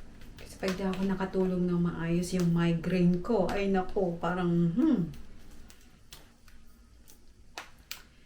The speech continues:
So, ilang years na ako nagsasuffer sa, ng migraine para sa mga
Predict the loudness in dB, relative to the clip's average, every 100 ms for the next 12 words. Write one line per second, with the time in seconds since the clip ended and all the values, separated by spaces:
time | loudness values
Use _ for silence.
0 | -20 -20 -20 -10 -2 2 4 6 6 4
1 | 2 2 0 0 0 -2 0 0 2 2
2 | 4 4 6 4 0 -2 -2 0 -2 -2
3 | -6 -2 -2 -2